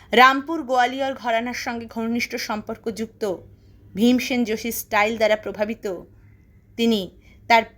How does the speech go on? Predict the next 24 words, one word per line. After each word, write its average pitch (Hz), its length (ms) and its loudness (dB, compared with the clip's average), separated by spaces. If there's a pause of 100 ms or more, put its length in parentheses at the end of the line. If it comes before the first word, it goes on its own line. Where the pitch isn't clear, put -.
(140)
গুরুর 214 380 0
মতোই 202 460 -2 (440)
তারানাতেও 226 720 2 (500)
ওস্তাদ 202 420 -4 (100)
ছিলেন। 170 360 -8 (1000)
কিন্তু 180 300 -4 (720)
দু 208 100 0
হাজার 196 320 -2
চব্বিশ 196 460 -6
সালে 190 260 0 (460)
নয়ই 190 380 0
জানুয়ারি 180 480 -2
অর্থাৎ 185 360 -6
আজকের 185 480 -10
দিনে 180 280 -8 (640)
কর্কট 196 480 -2
রোগের 175 280 -10
কাছে - 260 -12
নতি 165 220 -12
স্বীকার 160 320 -12
করেন, 160 280 -18 (1000)
চলে 190 260 -4
যান 180 240 -2 (640)
অমৃতলোকে। 175 720 -8